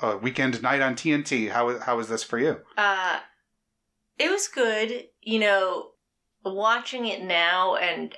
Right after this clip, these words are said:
Speaker 2: and really watching it as a sequel to The Fugitive, they could have called this movie The Fugitive, but more.
Speaker 1: <laughs> A
Speaker 2: But
Speaker 1: little bit more fugitive.
Speaker 2: A little bit more fugitive.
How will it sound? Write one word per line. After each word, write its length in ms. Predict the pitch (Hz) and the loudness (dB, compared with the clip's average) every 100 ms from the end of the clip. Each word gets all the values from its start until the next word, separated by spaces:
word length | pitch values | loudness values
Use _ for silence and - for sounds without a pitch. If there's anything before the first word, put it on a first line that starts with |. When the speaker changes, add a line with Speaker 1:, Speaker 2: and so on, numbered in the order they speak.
| - | -6
Speaker 2:
and 260 | 175 165 - - | -6 -6 -14 -16
really 480 | 170 180 180 175 170 | -8 -4 -2 -2 -4
watching 500 | 160 165 175 170 190 | -6 -2 0 -2 -6
it 140 | 175 - | -8 -4
as 260 | 170 165 160 | 0 0 0
a 60 | 160 | -4
sequel 340 | - 170 170 | -8 -8 -10
to 120 | 170 | -12
The 80 | 165 | -14
Fugitive, 800 | 165 165 170 180 185 202 202 202 _ _ _ _ _ | -12 -8 -6 -2 0 2 0 -6 _ _ _ _ _
they 160 | - 214 | -2 -2
could 240 | - 247 | 0 -2
have 140 | 233 | -2
called 240 | - 196 185 | 0 0 0
this 180 | 185 - | -8 -8
movie 340 | 175 165 165 | -10 -6 -6
The 80 | 160 | -8
Fugitive, 640 | - 175 170 165 165 156 - | -8 -4 -4 -4 -6 -6 -4
but 220 | 156 - | -4 -4
more. 420 | - - - - - - | -8 -6 -8 -10 -18 -8
Speaker 1:
<laughs> 0 | 117 117 - - 180 - 147 - - - - - - - - - - - | -2 -2 -2 -2 -4 -4 -6 -8 -14 -14 -14 -20 -20 -20 -20 -18 -18 -6
A 60 | 131 | -2
Speaker 2:
But 100 | 127 | 2
Speaker 1:
little 200 | 160 156 | 2 2
bit 260 | 135 165 | 2 0
more 260 | 120 127 123 | 0 2 2
fugitive. 640 | - 113 107 - 92 92 | 0 -6 -6 -6 -6 -4
Speaker 2:
A 140 | 202 190 | -4 0
little 220 | 196 196 | 0 0
bit 140 | 180 170 | -2 -8
more 280 | 165 151 | -4 -4
fugitive. 600 | - - - - - - | -4 -8 -12 -10 -8 -8